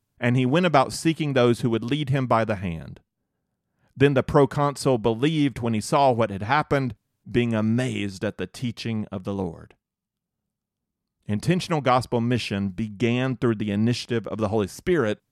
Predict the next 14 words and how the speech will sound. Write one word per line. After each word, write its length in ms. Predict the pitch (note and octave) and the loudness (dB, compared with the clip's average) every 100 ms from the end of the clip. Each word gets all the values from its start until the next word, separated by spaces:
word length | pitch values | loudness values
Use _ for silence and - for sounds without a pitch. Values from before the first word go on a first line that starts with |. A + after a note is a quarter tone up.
| _ _ _ - | _ _ _ 0
and 220 | C#3 C#3+ | 2 2
in 180 | C#3+ C#3 | 0 0
the 100 | A#2+ | 0
first 280 | D#3+ D3+ B2 | 4 4 4
report 520 | G#2 F3+ A3 D#3 - | 0 6 8 8 4
we 120 | C3 | -2
receive 440 | A#2 G#2+ C#3+ G#2 | -2 -2 -6 -4
back 340 | - F#3 G#3 - | 0 0 0 -6
from 160 | B2+ A2+ | -2 0
the 60 | |
mission, 440 | A2 G#2 - A#2+ C3+ _ _ - | 0 -2 -4 -6 -6 _ _ 0
Luke 280 | C3 F3 - | 4 4 4
describes 580 | C3 - C3+ B2+ A2+ - | -2 0 2 4 2 -2
a 140 | A2 | -6